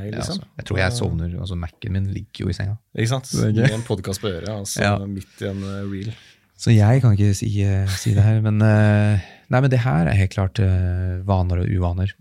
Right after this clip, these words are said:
Speaker 1: Ja.
Speaker 2: Eh, det er helt innenfor å, å, så det, det er det som er kjipt ved det. Det skapes
Speaker 1: Ja, det er baksiden, da.
Speaker 2: Ja.
Speaker 1: Men man må kanskje bare være litt bevisst på det, da.
Speaker 2: Mm.
Speaker 1: At, eh, det kommer, om det ikke kommer en sånn motreaksjon, sånn antidigital motreaksjon, så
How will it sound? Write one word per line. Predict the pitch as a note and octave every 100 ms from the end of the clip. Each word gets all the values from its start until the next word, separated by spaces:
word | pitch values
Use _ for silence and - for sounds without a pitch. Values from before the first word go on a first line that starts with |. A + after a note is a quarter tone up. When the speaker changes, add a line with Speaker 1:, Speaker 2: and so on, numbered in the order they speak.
| -
Speaker 1:
Ja. | G1+ -
Speaker 2:
Eh, | G2+ F#2+ F#2+
det | G2+ G#2+
er | A#2 A2+ G2+
helt | F#2 F#2
innenfor | - - -
å, | G2 F#2+
å, | - F#2+ F#2 G2 - - - _ _ _ _ _ _ _ -
så | A#2+
det, | A2 C3 D#3+ E3 - _ _ - _ _ -
det | C3+
er |
det | C3 G2+
som | A2
er |
kjipt | - - - F#2+ - -
ved | A#2+
det. | C3+ - _ _
Det | B2
skapes | - B2 - A2
Speaker 1:
Ja, |
det | A#2+
er | C#3
baksiden, | G2+ F#2 G#2
da. | G#2+ - -
Speaker 2:
Ja. | A#2+ - - C3+
Speaker 1:
Men |
man | C3+ C#3+
må | C#3 C3
kanskje | C#3+
bare | C#3 B2+
være | A2+
litt | G#2 A2+
bevisst | G#2 - -
på | G#2
det, | C3+
da. | C3 - -
Speaker 2:
Mm. | D#3 A#2+
Speaker 1:
At, |
eh, | A2+ G#2+ G#2+ G#2 G#2 G#2 G#2 G#2 G#2 - _
det | G#2+
kommer, | A#2+ G2+ G2+
om | A2+
det | A#2
ikke | A#2
kommer | G#2+ G2+
en |
sånn | A2 A2
motreaksjon, | G#2+ E2+ - E2+ - G2+
sånn | G2+ F#2+
antidigital | E2 D#2 E2+ F#2 F#2 F2+
motreaksjon, | F#2+ E2+ D#2 E2 G#2+ A#2+
så | A#2+ -